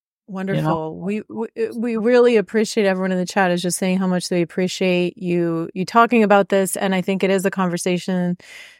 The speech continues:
Speaker 2: that's important. And like we talked about, you know, the registry, things like that. We need to do more for animals and protecting them, but getting to the root of this is, is so important. And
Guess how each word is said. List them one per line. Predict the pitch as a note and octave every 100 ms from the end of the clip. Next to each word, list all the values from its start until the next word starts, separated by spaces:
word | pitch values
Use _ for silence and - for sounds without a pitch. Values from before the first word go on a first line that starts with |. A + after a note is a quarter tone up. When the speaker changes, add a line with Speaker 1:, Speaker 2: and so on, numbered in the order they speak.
| _ _
Speaker 2:
that's | F#3 F3+ - - - - _ -
important. | G3 F#3+ G3+ G#3 G#3 G3+
And | F#3 F3
like | F3
we | E3+
talked | E3 F#3+ F#3+
about, | F#3 F3 F3 E3+ -
you | -
know, | E3+ D#3+ D#3 D#3+ -
the | E3
registry, | E3+ E3+ F3 - F#3 F3 E3+ -
things | - G#3+
like | G3 F3
that. | - D#3+ D#3+
We | E3+
need | E3+
to | E3+
do | E3 E3+
more | E3 E3
for | E3 -
animals | F3 E3+ E3 E3 E3+
and | D#3+ D#3
protecting | E3 D#3 F3+ F#3 G#3
them, | F#3 E3+
but | D#3+ D#3+
getting | E3 E3 E3
to | - E3
the | D#3+
root | D#3 E3 E3
of | D#3+
this | D#3 D#3 -
is, | - E3 D#3+ - - - - _ _ _ _ -
is | F3 E3
so | - F3 D#3+
important. | D#3+ - E3 D#3 D#3
And | - E3 D#3+ D#3+